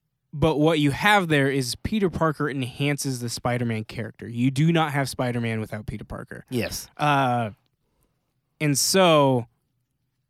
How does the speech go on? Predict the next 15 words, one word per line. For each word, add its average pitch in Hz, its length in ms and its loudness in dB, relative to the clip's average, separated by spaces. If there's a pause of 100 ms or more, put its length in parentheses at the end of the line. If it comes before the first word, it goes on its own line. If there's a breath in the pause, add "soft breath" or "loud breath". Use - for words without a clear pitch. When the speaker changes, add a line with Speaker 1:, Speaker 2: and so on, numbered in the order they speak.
(180)
Speaker 1:
in 170 140 0
all 180 260 4
intents 160 300 0
and 131 120 -2
purposes, 123 720 -2 (420 soft breath)
it 151 80 -2
is 143 140 2
co-created 160 760 2
by 117 320 -2 (880)
Stan 151 360 0
Lee 139 140 2
and 117 160 -2
Steve 113 260 -6
Ditko, 123 580 -2
Speaker 2:
Mm-hmm. 101 220 -10